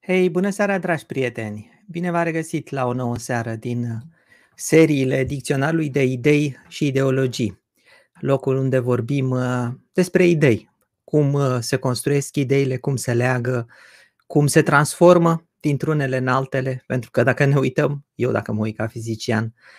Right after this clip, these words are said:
la istoria umanității, mi se pare că este un fluid de idei. Tot așa cum apa curge și se desparte în mai multe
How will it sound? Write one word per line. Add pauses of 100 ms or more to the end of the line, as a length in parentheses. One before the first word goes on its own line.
(140)
la
istoria
umanității,
mi
se
pare
că
este
un
fluid
de
idei. (420)
Tot
așa
cum
apa
curge
și
se
desparte
în
mai
multe